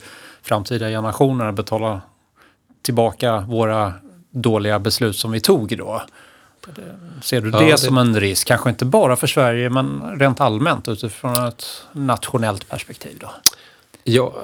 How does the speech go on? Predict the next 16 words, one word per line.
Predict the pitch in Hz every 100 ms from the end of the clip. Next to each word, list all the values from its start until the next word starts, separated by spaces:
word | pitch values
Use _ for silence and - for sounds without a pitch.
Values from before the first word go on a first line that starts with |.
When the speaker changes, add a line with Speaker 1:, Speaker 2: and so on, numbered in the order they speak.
| - - - - -
Speaker 2:
man | -
har |
ju | 87
sett | 110 104
med | 123 131 131
ökat | 131 - 147
samarbete | - 120 104 101 98
inom | 104 95
E | 117 110
U | 160 180
har | 139
vi | 104
ju |
sett. | - - - - -
Och | -
man | -